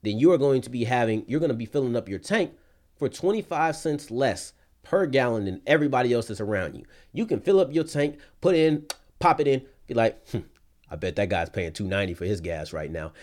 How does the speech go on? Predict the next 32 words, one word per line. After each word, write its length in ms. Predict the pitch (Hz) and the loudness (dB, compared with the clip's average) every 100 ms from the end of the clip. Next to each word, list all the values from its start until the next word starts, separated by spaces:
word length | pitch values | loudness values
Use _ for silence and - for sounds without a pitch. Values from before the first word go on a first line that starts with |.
| - | -8
Not 500 | 101 127 151 151 151 | -2 4 6 6 4
me. 500 | 170 220 240 170 156 - _ - | 2 4 6 4 2 -8 _ 0
I 100 | 151 | 4
got 160 | 160 | 2
the 80 | 139 | 0
twenty-five 480 | - 170 151 147 135 | -2 0 2 0 0
cents 240 | 160 143 | 0 -2
off." 280 | 123 - - - - | -4 -8 -14 -20 -4
And 140 | 127 135 | 0 2
if 120 | 139 | 0
you 80 | 151 | -2
use 180 | 165 | -2
the 100 | 143 | -2
promo 340 | 120 160 160 147 | -2 0 0 2
code 300 | 135 110 107 | 2 2 0
score 680 | - - 143 226 110 73 - _ _ _ - | -12 -2 6 6 6 0 -14 _ _ _ -2
on 180 | 117 | 0
your 180 | 104 92 82 _ | 0 -2 -6 _
first 340 | 151 202 208 - | 4 6 4 2
fill 180 | 214 | 4
up, 100 | 107 | 4
you 80 | 110 | 0
can 100 | 110 | -4
get 220 | 98 - - | -6 -6 0
fifty 360 | 131 131 143 | 0 0 -6
cents 340 | - 127 113 - | -4 -2 0 0
off 300 | 101 92 - | 0 0 -4
per 180 | 98 | -4
gallon. 380 | 82 87 73 - _ _ _ _ - | -2 -4 -6 -10 _ _ _ _ -4
Listen 300 | 131 131 107 | -2 -2 -4
to 60 | |
me. 140 | 71 | -6